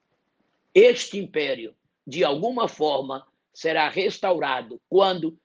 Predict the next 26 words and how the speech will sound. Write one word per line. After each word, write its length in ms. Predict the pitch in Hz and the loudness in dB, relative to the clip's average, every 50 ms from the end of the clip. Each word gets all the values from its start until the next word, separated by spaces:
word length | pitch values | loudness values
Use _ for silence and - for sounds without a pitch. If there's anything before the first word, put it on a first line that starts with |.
| _ _ - | _ _ -18
de 220 | 135 123 185 202 | -12 -6 -4 -2
um 320 | 202 226 254 262 220 160 - - | 0 0 0 0 -2 -4 -8 -6
desses 540 | 143 170 180 175 - - 165 156 123 120 120 | 2 4 4 4 2 0 -6 -6 -6 -6 -2
dez 540 | 151 196 208 208 - 220 208 - - - - | 2 4 4 4 2 0 -2 -8 -10 -14 -16
dedos 640 | - 139 135 180 196 202 202 185 160 160 185 180 170 175 | -16 -2 4 6 8 8 8 6 4 0 -2 -2 0 -2
aqui, 480 | 160 - - - 139 127 117 - _ _ _ _ _ _ _ _ _ _ _ _ _ _ - | -2 -2 -4 -6 -8 -6 -8 -8 _ _ _ _ _ _ _ _ _ _ _ _ _ _ 0
tanto 300 | - 240 254 - 214 202 | 2 2 2 2 -2 0
da 120 | 175 175 | 2 2
estátua, 760 | 170 - - - - 156 139 135 135 - - 131 117 107 - _ _ _ _ _ _ _ _ _ _ _ _ _ - | 2 0 -2 -4 -2 0 0 0 -2 -4 -8 -10 -10 -10 -12 _ _ _ _ _ _ _ _ _ _ _ _ _ 2
quanto 440 | 165 202 220 233 226 208 170 190 | 4 6 6 6 4 0 0 0
das 240 | 175 165 180 180 139 | 2 2 2 2 0
visões 440 | 131 156 170 160 - 185 202 208 - | -2 -4 -4 -4 -2 -2 -4 -4 -2
que 100 | - 190 | -2 -2
Deus 340 | 170 156 180 175 156 - 131 | 0 0 0 -2 -2 -2 0
deu 240 | 139 202 208 208 208 | 4 6 6 6 6
a 40 | |
Daniel 420 | 185 170 185 185 185 180 175 170 170 | 4 2 2 2 2 2 2 2 2
no 120 | 175 175 170 | 0 -4 -6
capítulo 500 | 175 170 - - 170 156 - 165 165 147 | -6 -8 -6 -6 -6 -6 -6 -6 -6 -6
sete, 540 | - - 147 139 127 - - - - _ _ _ _ _ _ _ _ _ _ - | -4 -2 -2 -2 -2 -4 -8 -20 -20 _ _ _ _ _ _ _ _ _ _ 2
como 540 | 202 233 262 277 294 311 294 277 277 269 | 4 6 6 6 6 2 0 -4 -6 -6
também 800 | - _ _ - 226 220 202 151 165 156 147 147 127 120 104 _ _ _ _ _ _ _ _ _ _ _ _ _ _ _ _ _ _ - | -8 _ _ -8 -6 -6 -6 -6 -6 -6 -6 -8 -12 -16 -18 _ _ _ _ _ _ _ _ _ _ _ _ _ _ _ _ _ _ -4
lá 380 | 156 175 185 180 170 139 - | 0 2 4 4 2 0 -6
do 180 | 127 131 170 156 | -8 -8 -8 -4
capítulo 640 | - 180 170 151 - - 202 185 170 180 180 180 170 | -2 -2 -2 -2 -2 -6 -6 -4 -2 -2 -2 -2 -2
doze, 800 | 151 135 190 202 214 233 233 220 165 175 220 214 - - _ | -2 2 4 6 6 6 6 4 2 -6 -6 -8 -8 -12 _